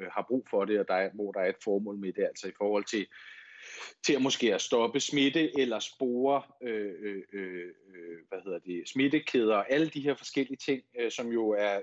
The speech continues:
yderst noble og gode formål. Men min pointe er bare, at vi kan ikke, vi kan ikke, øh, gå ind og vurdere på vegne af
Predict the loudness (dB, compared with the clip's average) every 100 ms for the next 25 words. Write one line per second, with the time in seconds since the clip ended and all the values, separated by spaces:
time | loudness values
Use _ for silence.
0 | 0 2 2 0 0 0 0 0 0 -2
1 | -4 0 0 2 -2 -6 _ _ _ _
2 | _ _ _ _ _ _ _ _ _ -2
3 | 2 4 2 -2 _ _ _ _ -2 -2
4 | 2 2 4 4 4 2 2 2 0 -2
5 | -8 -10 -20 -20 -18 -10 -8 -4 -2 0
6 | 0 0 -4 -6 _ _ _ _ _ _
7 | _ -20 -20 -14 -8 -4 -2 0 0 0
8 | -2 -4 _ _ -10 -6 -4 -2 0 2
9 | 2 0 -4 -4 -6 -2 -2 0 -2 -4
10 | _ _ _ _ -2 0 2 2 0 0
11 | 0 0 -2